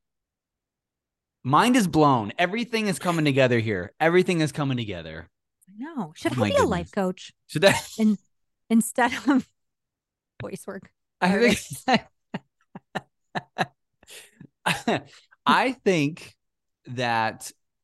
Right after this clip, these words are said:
Speaker 1: that might not be a bad idea down the road.
Speaker 2: Mm, down the road.
Speaker 1: Down the road.
Speaker 2: Maybe I
Speaker 1: What's
Speaker 2: could heal. I can heal myself first, right?
Speaker 1: There you go. There you go. Boom. Tear down your own walls.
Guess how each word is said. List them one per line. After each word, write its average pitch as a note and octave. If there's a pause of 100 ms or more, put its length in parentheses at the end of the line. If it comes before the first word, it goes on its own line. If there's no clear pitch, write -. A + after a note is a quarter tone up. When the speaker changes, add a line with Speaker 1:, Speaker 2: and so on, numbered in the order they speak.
(160)
Speaker 1:
that B2
might A#2
not A#2+
be C3+
a B2+
bad B2
idea C3
down C3+
the C#3+
road. F#3+
Speaker 2:
Mm, A#3 (280)
down F#3
the A3
road. C4+ (100)
Speaker 1:
Down E3+
the G#3
road. B3
Speaker 2:
Maybe D4+
I D#4
Speaker 1:
What's D#4
Speaker 2:
could D4+
heal. C#4
I A#3+
can B3
heal C4+
myself A3+
first, -
right? F3+ (640)
Speaker 1:
There D3+
you D#3
go. A#2+
There C#3+
you C3+
go. F#2+ (100)
Boom. A#2+
Tear F3
down G#3
your G#3
own G3+
walls. G3